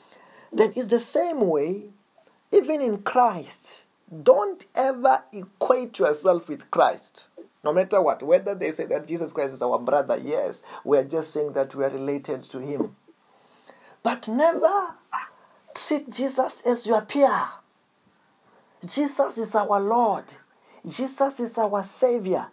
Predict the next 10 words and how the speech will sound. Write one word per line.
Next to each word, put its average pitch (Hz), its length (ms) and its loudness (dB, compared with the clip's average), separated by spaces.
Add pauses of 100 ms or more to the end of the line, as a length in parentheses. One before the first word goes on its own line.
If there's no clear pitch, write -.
and 190 220 -4
you 185 140 -4
must 165 420 -10
treat 202 260 -8
him 190 260 -8
that 180 220 2
way. 175 340 -2 (1700)
He's 156 200 -6
your 160 100 2
Lord. 160 460 0